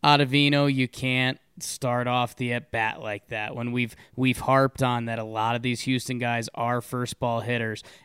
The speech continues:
and they put such an emphasis on laying off Paxton's first pitches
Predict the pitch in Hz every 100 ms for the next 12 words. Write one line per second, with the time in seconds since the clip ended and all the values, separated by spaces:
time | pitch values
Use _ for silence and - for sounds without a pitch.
0 | _ 135 127 127 120 139 131 - 131 131
1 | - 147 143 - 127 - 131 123 120 120
2 | 123 123 123 123 123 - - 131 131 -
3 | 131 120 - 127 123 - - 143 - 117
4 | 110